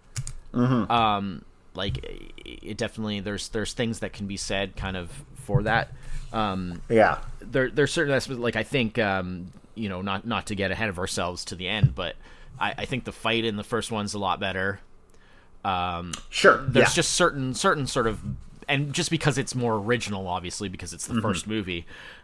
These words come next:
Speaker 2: uh, and you're getting to know the characters, and, you know, so I, there are s-, some things, but I actually
Speaker 1: <sighs>
Speaker 2: feel like I kind of almost enjoyed two more.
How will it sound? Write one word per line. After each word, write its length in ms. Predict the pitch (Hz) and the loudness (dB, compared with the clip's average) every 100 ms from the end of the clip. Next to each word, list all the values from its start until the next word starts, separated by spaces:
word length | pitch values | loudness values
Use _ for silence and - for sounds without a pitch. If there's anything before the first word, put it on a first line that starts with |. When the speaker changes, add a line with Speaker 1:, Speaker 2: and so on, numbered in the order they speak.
| - | 0
Speaker 2:
uh, 300 | 110 95 92 | 2 4 2
and 140 | 110 113 | 0 0
you're 120 | 107 | 0
getting 320 | - 117 101 | 2 0 0
to 100 | 95 | -4
know 360 | 92 101 101 104 | -4 -2 -2 -2
the 140 | 98 | -4
characters, 800 | - 104 92 92 104 92 92 87 | -4 -2 -2 -2 -2 -2 -2 -4
and, 220 | 90 85 104 | -6 -6 -4
you 80 | |
know, 160 | 87 82 - - - | -4 -6 -10 -14 -4
so 360 | - 139 110 - | 4 4 4 -2
I, 200 | 131 - | -4 -2
there 200 | 135 151 | 2 4
are 60 | 143 | 4
s-, 180 | - 131 - | 2 -6 -6
some 200 | - 147 | 0 2
things, 240 | 170 139 - - | 2 0 -2 4
but 180 | 185 - - - - - - | 4 4 -10 -20 -20 -20 -6
I 100 | 117 | 2
actually 440 | 123 - - 226 156 | 2 2 -2 0 -2
Speaker 1:
<sighs> 80 | 135 | -4
Speaker 2:
feel 380 | - - 151 143 | -16 0 4 6
like 220 | 135 107 | 4 4
I 100 | 113 | 0
kind 320 | - 113 135 | 0 -2 0
of 80 | 113 | 0
almost 320 | 117 117 - | -2 -2 -4
enjoyed 600 | 104 92 101 98 104 85 | -6 -6 -4 -2 -4 -4
two 260 | - 107 95 | -4 -4 -4
more. 380 | 87 87 - | -6 -8 -12